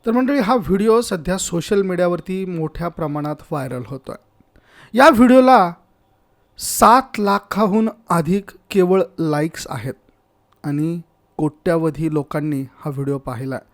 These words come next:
हा व्हिडिओ नेमका कुठला आहे हे सांगणं तसं अवघड आहे, परंतु हा व्हिडिओ निश्चितच, अ, उत्तर प्रदेश किंवा दिल्ली भागातला असावा अशी माहिती समोर येतेय. तर, अ,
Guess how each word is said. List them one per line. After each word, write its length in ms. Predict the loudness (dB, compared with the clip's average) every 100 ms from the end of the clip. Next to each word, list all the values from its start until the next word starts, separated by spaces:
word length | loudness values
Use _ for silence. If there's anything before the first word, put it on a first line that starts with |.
| _ _ -20 -2
हा 80 | 2
व्हिडिओ 240 | 4 4
नेमका 440 | 4 2 0 0 -2
कुठला 420 | 0 -2 0 2
आहे 200 | 2 -2 -10 _ -4
हे 240 | -4 -4
सांगणं 420 | -6 -6 -4 -6 -6
तसं 220 | -6 -4
अवघड 360 | -4 -4 -4 -6
आहे, 80 | -8
परंतु 580 | -8 -8 -8 -8 -10 -10
हा 160 | -10 -8
व्हिडिओ 440 | -6 -4 -2 -2
निश्चितच, 720 | -4 -8 -8 -8 -6 -6 -8 -18 _ _ _ _ _ _ _ -16
अ, 40 | -14 -14 _ _ _ _ -12
उत्तर 340 | -6 0 0
प्रदेश 380 | 0 -4 -4 -8
किंवा 220 | -10 -10
दिल्ली 340 | -8 -10 -8 -8
भागातला 460 | -8 -8 -8 -10
असावा 340 | -8 -4 -4 -4
अशी 260 | -8 -10
माहिती 480 | -10 -10 -10 -12 -12 -14
समोर 300 | -16 -14 -14
येतेय. 260 | -16 -18 -20 _ _ _ _ _ _ _
तर, 220 | 4
अ, 40 | 6